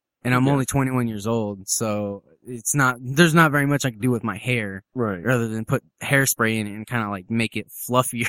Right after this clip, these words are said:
Speaker 1: <laughs> So, um, and she, Rebecca, she's just, you know, she's, you know, giving me all this, these different kinds of clothes. She's like, "Oh, I wanna see you in this, I wanna see you in that. You know, I wanna, I wanna see,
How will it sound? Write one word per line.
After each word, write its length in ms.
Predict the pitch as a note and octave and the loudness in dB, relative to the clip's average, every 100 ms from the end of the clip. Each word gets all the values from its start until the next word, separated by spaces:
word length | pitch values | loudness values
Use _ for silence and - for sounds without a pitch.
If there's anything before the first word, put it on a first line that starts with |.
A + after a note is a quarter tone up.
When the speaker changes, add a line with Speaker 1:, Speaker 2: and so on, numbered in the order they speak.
| - _ _ _ _ | -6 _ _ _ _
Speaker 1:
<laughs> 80 | E3+ - _ D#4 D4+ C#4 B3+ | 4 4 _ -8 -8 -10 -10
So, 460 | - D#3 C#3+ B2+ B2 _ _ _ | 0 4 6 4 0 _ _ _
um, 440 | C3 B2+ A2 F#2+ F#2+ _ _ _ _ _ | 2 2 0 -6 -16 _ _ _ _ _
and 120 | C3+ | -6
she, 220 | - D3 C3 B2+ D3 _ _ | -6 -6 -10 -18 -20 _ _
Rebecca, 580 | C#3+ C3+ C3 D3 D3 B2 | -4 -4 -2 0 0 -4
she's 320 | - C3 - | -6 -10 -10
just, 240 | A#2 - - | -12 -14 -8
you 220 | B2 A2+ | -8 -6
know, 60 | G#2+ | -10
she's, 300 | - A#2+ G#2 _ _ | -12 -12 -14 _ _
you 140 | B2+ | -8
know, 80 | A2 G2+ _ | -8 -12 _
giving 160 | B2+ B2+ | -6 -4
me 60 | B2 | -2
all 220 | A#2 A#2 | -2 -4
this, 280 | A2 G#2 - G2 | -8 -14 -14 _
these 180 | A2 G#2 | -14 -10
different 320 | A#2+ A#2 F#2+ | -10 -12 -12
kinds 220 | - A2+ | -6 -6
of 60 | - | -6
clothes. 120 | - | -12
She's 100 | - | -12
like, 120 | A2 | -6
"Oh, 80 | C3+ | -4
I 60 | C#3+ | -2
wanna 160 | C3+ | -2
see 140 | B2 B2 | -4 -6
you 100 | A#2 | -6
in 100 | A#2 | -4
this, 160 | A#2 | -6
I 20 | A2+ | -6
wanna 140 | A2 | -8
see 120 | - | -8
you 80 | G#2+ | -8
in 80 | G#2 | -6
that. 260 | G#2+ G#2 | -6 -6
You 60 | G2+ | -8
know, 80 | G#2 | -8
I 40 | |
wanna, 200 | G#2+ G#2+ F#2 | -6 -10 -8
I 40 | |
wanna 200 | A2 A2 G2 | -8 -8 -8
see, 460 | - - B2+ B2 | -8 -8 -6 -8